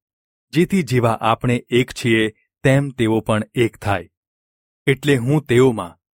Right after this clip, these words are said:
અને તમે મારામાં થાઓ, જેથી તેઓ સંપૂર્ણ રીતે એક કરાય. એ સારું કે માનવ જગત સમજે કે તમે મને મોકલ્યો છે,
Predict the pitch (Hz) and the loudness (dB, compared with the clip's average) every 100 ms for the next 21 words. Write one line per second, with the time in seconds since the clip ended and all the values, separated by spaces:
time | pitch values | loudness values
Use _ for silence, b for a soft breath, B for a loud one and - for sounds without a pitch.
0 | _ 135 135 131 120 127 117 101 110 107 | _ 0 0 0 0 0 0 -2 -2 -2
1 | 95 104 90 - _ _ _ _ _ 113 | -4 -6 -6 -10 _ _ _ _ _ -2
2 | 151 165 180 139 120 127 - 110 - 131 | 0 0 -4 -2 0 0 -2 -6 -2 0
3 | 123 107 - 110 - - 117 - 104 101 | 0 -2 -4 -4 -4 -2 -2 -2 -6 -6
4 | 82 _ _ _ _ _ - 131 131 139 | -6 _ _ _ _ _ -4 -2 0 0
5 | 143 156 151 123 113 117 120 113 110 113 | 2 0 0 -2 0 0 -2 -2 -4 -4
6 | - 107 104 113 85 _ _ _ 165 160 | -6 -6 -2 -2 -4 _ _ _ -2 0
7 | 139 135 151 110 117 110 98 110 104 101 | 2 0 0 -2 -4 -4 -4 -2 -2 -4
8 | 104 | -6